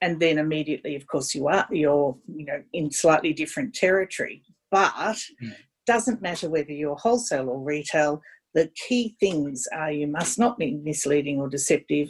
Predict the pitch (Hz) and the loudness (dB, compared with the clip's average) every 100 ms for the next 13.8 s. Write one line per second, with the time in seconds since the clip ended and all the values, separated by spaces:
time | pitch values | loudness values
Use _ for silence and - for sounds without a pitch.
0 | - 156 156 160 160 165 147 156 180 - | -2 2 2 4 6 6 2 -2 0 0
1 | 165 156 165 151 147 - 202 - 190 202 | 0 0 0 2 0 -2 -2 2 4 4
2 | - - - _ _ 202 214 202 - - | 0 -12 -20 _ _ 2 4 4 2 -2
3 | - 147 147 - 156 165 160 156 - 151 | 0 -4 -4 -4 -2 -2 -2 -2 -2 -2
4 | 143 - 143 143 151 147 - - - _ | -2 0 2 2 4 2 0 -20 -20 _
5 | - 151 156 160 156 160 165 147 143 - | 2 4 4 4 4 4 2 -4 -4 -6
6 | 143 - - 143 - 147 143 147 143 147 | -6 -6 -6 -6 -4 -4 -4 -6 -8 0
7 | 147 143 151 131 - _ _ _ _ _ | 0 0 0 -2 -6 _ _ _ _ _
8 | - - - - 202 190 - 214 - 226 | -20 -20 -8 6 10 10 8 -2 -4 -6
9 | - - - 285 294 208 190 180 175 165 | -6 -10 -8 -6 -2 2 4 6 4 2
10 | 160 - 160 170 196 196 226 165 - _ | 0 0 0 2 2 0 0 -2 -4 _
11 | - 170 160 156 - 214 220 202 151 139 | -10 -6 -6 -8 -2 4 4 6 4 2
12 | - 160 - 160 - 165 160 156 151 160 | -2 -2 -4 -8 0 2 2 2 2 0
13 | 165 139 - 127 - 190 - 247 | 0 -4 -6 -10 -2 -2 2 2